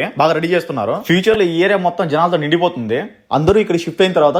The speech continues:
చూడడానికి ఎలా ఉంటుందో తెలియదు కానీ ప్రెజెంట్ అయితే చాలా పీస్ఫుల్ గా ఉంది, జీరో పొల్యూషన్ తో. ఎందుకంటే మనుషులకైనా క్రూరమైంది ప్రకృతికి ఏం లేదు కదా.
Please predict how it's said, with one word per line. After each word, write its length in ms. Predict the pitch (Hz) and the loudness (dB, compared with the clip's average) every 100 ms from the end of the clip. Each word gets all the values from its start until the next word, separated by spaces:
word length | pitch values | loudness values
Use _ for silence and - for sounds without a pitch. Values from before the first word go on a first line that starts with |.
| 175 | -2
చూడడానికి 340 | 175 185 180 156 | 0 0 0 2
ఎలా 100 | 165 | 4
ఉంటుందో 180 | 170 170 | 2 0
తెలియదు 180 | 147 147 | 0 0
కానీ 120 | 139 - | -2 0
ప్రెజెంట్ 260 | 147 175 180 | 0 2 -2
అయితే 100 | 180 | -2
చాలా 120 | 151 143 - | -2 -2 -4
పీస్ఫుల్ 320 | 180 202 185 | -6 -4 -2
గా 60 | 151 127 | -2 -2
ఉంది, 140 | 160 135 | -6 -2
జీరో 140 | 170 185 | -2 -2
పొల్యూషన్ 320 | 160 151 143 120 | -4 -6 -6 -6
తో. 60 | 165 - 147 | -8 -8 -8
ఎందుకంటే 320 | 160 196 190 220 | -4 -4 -2 -2
మనుషులకైనా 400 | 170 196 202 208 - | -2 -2 -4 -4 -2
క్రూరమైంది 420 | 185 196 190 196 208 | -2 0 -2 -4 -4
ప్రకృతికి 400 | 180 202 190 170 | -4 -4 -4 -6
ఏం 40 | 175 160 | -2 -2
లేదు 120 | 139 | -2
కదా. 140 | 107 | -4